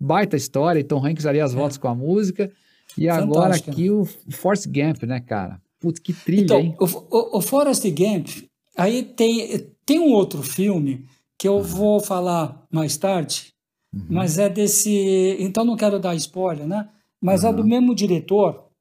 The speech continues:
Speaker 2: que é o Robert Zemeckis, ou Zemeckis, não sei qual é a pronúncia certa do cara.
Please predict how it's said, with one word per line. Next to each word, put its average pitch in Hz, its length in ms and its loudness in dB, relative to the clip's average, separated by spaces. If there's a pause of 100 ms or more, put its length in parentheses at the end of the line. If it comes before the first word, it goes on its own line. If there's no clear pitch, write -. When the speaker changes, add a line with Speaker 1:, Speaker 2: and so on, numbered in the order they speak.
(320)
Speaker 2:
que - 80 0
é 202 40 6
o 196 60 2
Robert 196 360 -2
Zemeckis, 165 760 -2
ou 175 80 0
Zemeckis, 147 480 -2
não 135 80 -4
sei 147 180 -6
qual 147 180 -6
é 139 60 -8
a 135 40 -10
pronúncia 139 460 -4
certa 139 320 -10
do 131 120 -20
cara. 165 400 -6